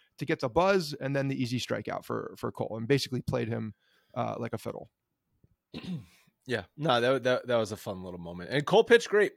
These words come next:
Speaker 2: And, and he, the Yankees are now seven and oh after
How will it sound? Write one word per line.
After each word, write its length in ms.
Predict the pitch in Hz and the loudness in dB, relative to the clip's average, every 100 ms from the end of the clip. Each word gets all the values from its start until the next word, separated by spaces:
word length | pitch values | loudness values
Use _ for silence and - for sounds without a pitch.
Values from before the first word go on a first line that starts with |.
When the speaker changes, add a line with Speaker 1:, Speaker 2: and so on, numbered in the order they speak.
| _ 143 | _ 0
Speaker 2:
And, 180 | 143 | 0
and 460 | 139 135 135 123 107 | 0 -2 -2 -4 -10
he, 260 | - 139 120 | -6 -4 -4
the 140 | 123 | 0
Yankees 280 | 139 143 139 | 0 0 -2
are 60 | |
now 140 | 135 127 | 0 0
seven 360 | - 139 123 123 | 2 2 2 0
and 120 | 117 | 0
oh 260 | 113 107 - | 2 0 2
after 580 | 107 104 - 110 101 | 0 0 -2 -2 -2